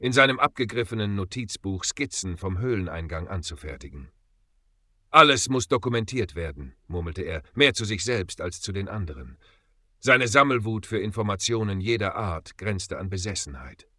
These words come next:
„Peter, du gehst voran und siehst dich um“, sagte Ezekiel und deutete in die Dunkelheit. „Wir halten die Flanken.“ Peter warf ihm einen finsteren Blick zu. „Warum zum Teufel immer ich?“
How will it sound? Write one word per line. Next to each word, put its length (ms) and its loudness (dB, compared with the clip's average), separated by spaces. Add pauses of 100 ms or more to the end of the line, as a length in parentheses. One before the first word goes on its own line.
(440)
„Peter, 440 2 (840)
du 100 0
gehst 280 6
voran 400 4
und 120 -2
siehst 300 -4
dich 160 -6
um“, 400 -6 (400)
sagte 400 -2
Ezekiel 560 -6
und 160 -6
deutete 360 -4
in 120 -6
die 100 -6
Dunkelheit. 640 -8 (600)
„Wir 160 6
halten 260 2
die 80 -2
Flanken.“ 560 -6 (1300)
Peter 380 8
warf 180 8
ihm 140 2
einen 180 0
finsteren 500 -2
Blick 240 -6
zu. 320 -6 (500)
„Warum 280 4
zum 180 2
Teufel 400 2
immer 220 0
ich?“ 320 -10